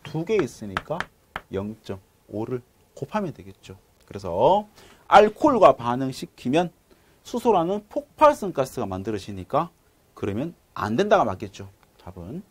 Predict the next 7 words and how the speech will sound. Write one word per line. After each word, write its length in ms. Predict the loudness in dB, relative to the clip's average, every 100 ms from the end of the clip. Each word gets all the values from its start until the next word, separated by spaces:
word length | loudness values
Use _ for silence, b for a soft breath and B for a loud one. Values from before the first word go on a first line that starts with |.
| _ _ _ -14
이 140 | -8
번이고요. 420 | -6 -6 -8 -20 -20 _ _ _ _ _ _ b b b b b
그 100 | 8
다음에 240 | 8 8
칼륨은 800 | 4 6 6 6 4 4 4 -2 -10 _ _ -20 _ _ -20 _ _ _ -20 _ _ -20 _ _ -16 _ -18 _ _ -20 _ -20 -20 _ _ _ _ -20 _ _ _ -18 -14
물과 680 | -6 0 0 2 8 12 12
반응해도 840 | 8 2 2 -4 -2 0 0 -2